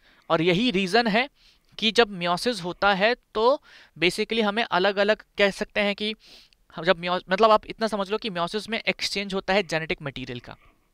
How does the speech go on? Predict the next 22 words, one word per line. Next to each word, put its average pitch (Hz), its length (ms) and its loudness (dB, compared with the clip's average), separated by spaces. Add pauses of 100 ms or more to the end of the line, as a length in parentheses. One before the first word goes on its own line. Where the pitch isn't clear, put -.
(1300)
तो 202 200 2
एक 208 200 6
तो 247 80 2
number 190 260 0
of 226 80 -2
chromosomes 214 540 -6
आधे 180 260 8
हो 214 140 4
रहे 214 220 2
हैं, 254 160 -2 (500)
दूसरा 208 600 0 (500)
क्या 208 120 6
हो 226 140 6
रहा 254 100 6
है, 147 240 -4
जेनेटिक 202 480 4
मटेरियल 220 360 0
का 254 120 0
एक्सचेंज 170 520 -4
हो 139 100 -6
रहा 131 260 -2
है। 131 160 -12